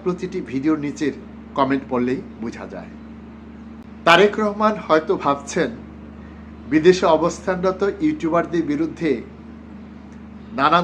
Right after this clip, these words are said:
ধরনের কুযুক্তিপূর্ণ বা যুক্তিপূর্ণ কথা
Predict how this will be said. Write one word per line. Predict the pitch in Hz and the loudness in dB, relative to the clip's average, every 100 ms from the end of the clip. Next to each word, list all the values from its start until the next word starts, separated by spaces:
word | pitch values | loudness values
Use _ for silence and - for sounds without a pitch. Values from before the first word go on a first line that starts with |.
| 151 | 2
ধরনের | 175 175 175 - - - - - | 0 0 -2 -6 -18 -18 -18 -2
কুযুক্তিপূর্ণ | 180 175 185 - 180 135 127 185 | 0 2 0 -4 -4 -2 -2 -2
বা | 143 127 | -2 -2
যুক্তিপূর্ণ | 131 143 123 117 147 - - - - 160 | -4 -6 -6 -6 -6 -10 -14 -18 0 4
কথা | 156 | 4